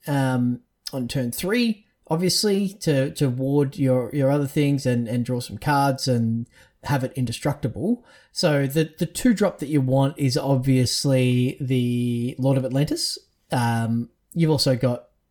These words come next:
you know, the, the one that draws cards and such, but, uh, there's also, uh, Rishadan Dockhand, which is a, a Merfolk. That's a one mana one two with Island Walk, uh, and it's a call back to Rishadan Port, which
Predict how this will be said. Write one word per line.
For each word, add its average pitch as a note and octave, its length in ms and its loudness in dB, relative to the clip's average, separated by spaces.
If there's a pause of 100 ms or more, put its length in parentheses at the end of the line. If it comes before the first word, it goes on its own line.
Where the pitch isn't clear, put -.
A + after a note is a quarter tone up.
you B2+ 120 -2
know, A2+ 80 0
the, A2 420 -6 (140)
the B2 80 -6
one A2+ 140 -4
that A2+ 100 -10
draws A2 240 -8
cards G2 280 -10
and G#2 80 -14
such, D3+ 280 -6
but, C#3 260 0 (540)
uh, C#3+ 380 2 (120)
there's E3 160 2
also, A3+ 680 2
uh, C#3+ 240 2
Rishadan D3+ 680 0
Dockhand, C#3 720 -4 (100)
which C3+ 220 -4
is - 160 0
a, B2 460 0 (240)
a C3+ 100 0
Merfolk. B2+ 580 -2
That's D#3+ 140 0
a D3+ 60 0
one C#3 200 2
mana C#3+ 160 2
one C3 220 0
two D3 180 0
with C3 160 -2 (100)
Island C#3+ 320 0
Walk, D3 360 0 (360)
uh, C#3+ 260 2 (440)
and C#3+ 140 4
it's C3+ 180 0
a C#3 380 4 (380)
call A#3+ 180 4
back E3+ 220 0
to F3+ 100 2
Rishadan D3 600 0
Port, A3 360 0 (240)
which - 500 -2